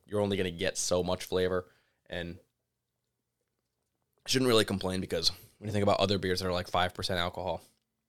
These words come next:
sometimes they just taste like water or nothing, or, you know,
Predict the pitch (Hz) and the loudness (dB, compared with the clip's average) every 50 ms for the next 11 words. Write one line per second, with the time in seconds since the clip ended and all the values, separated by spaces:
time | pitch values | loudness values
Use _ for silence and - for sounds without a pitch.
0 | _ _ _ _ _ _ - - 107 107 95 92 92 87 85 80 80 - - 90 | _ _ _ _ _ _ -6 -4 -4 -2 -2 -4 -4 -4 -6 -6 -6 -4 -2 -2
1 | 87 - 82 82 - - 90 92 95 95 92 90 - _ _ _ _ _ _ _ | -2 -2 -4 -6 -4 -2 -2 0 0 0 -2 -6 -10 _ _ _ _ _ _ _
2 | - - 101 92 98 113 117 110 - 120 113 113 110 110 - - - _ _ _ | -4 -4 -2 0 2 4 2 4 4 4 2 2 0 -2 -6 -14 -20 _ _ _
3 | _ - - 98 98 98 95 92 92 92 87 - - _ _ _ _ _ _ 117 | _ -8 -4 -2 -2 -2 -2 -2 -4 -6 -8 -10 -14 _ _ _ _ _ _ -2
4 | 113 95 87 80 | -2 -2 -2 -4